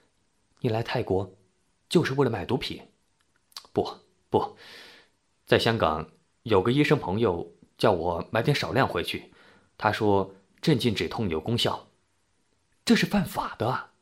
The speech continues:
关俊山见巴拉态度严肃，只好诺诺点头。两个人手挽手刚出了玉佛寺，一辆雪铁龙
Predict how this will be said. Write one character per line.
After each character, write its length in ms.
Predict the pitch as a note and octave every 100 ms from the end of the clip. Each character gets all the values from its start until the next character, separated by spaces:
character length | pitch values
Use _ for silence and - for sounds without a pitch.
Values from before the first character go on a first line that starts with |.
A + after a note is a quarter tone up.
| _ _ _ _ _ _ _ _ _ _
关 200 | G3 G#3
俊 160 | C#3
山 280 | - C#3+ E3 - -
见 220 | C3 F2
巴 220 | C3+ C#3
拉 120 | C3+
态 200 | C#3 B2
度 100 | F2+
严 180 | F2 E2
肃， 400 | G#2 A2+ - - _ -
只 100 | A#2
好 440 | F#2 D#2+ D#2+ - -
诺 180 | C#3+ G2+
诺 140 | F#2
点 200 | E2 D2
头。 440 | - D#2+ G2+ - _ _ _ _ _ _ _ _ _ _ _ _ -
两 220 | G#2+ G2
个 80 | G#2+
人 200 | G#2 G#2+
手 180 | G#2
挽 200 | G2+ B2
手 400 | B2 E2+ D#2 D#2 - _
刚 260 | E3 F3 F3+
出 160 | -
了 80 | G2
玉 160 | F#2 F2
佛 220 | - E2
寺， 380 | - F2 - _ _ _ _ _ _ _ _ _
一 120 | F3
辆 200 | G#3 D#3+
雪 220 | - C#3+
铁 160 | G3 F2+
龙 240 | E2+ C3+